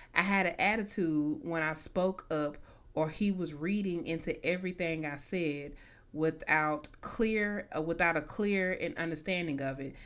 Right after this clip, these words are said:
And I had to explain, explain what I meant or how to do things like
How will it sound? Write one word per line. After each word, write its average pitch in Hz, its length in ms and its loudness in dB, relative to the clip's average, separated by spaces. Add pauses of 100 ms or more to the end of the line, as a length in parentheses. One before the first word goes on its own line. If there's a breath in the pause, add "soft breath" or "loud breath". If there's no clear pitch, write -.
(200 loud breath)
And 156 120 2
I 165 60 4
had 175 260 0
to 170 40 -8
explain, 170 520 -4
explain 214 680 -2
what 165 120 4
I 160 120 2
meant 156 340 2
or 160 140 -2
how 165 300 -2
to 165 200 -8
do 180 260 -2
things 160 460 -2
like 151 320 0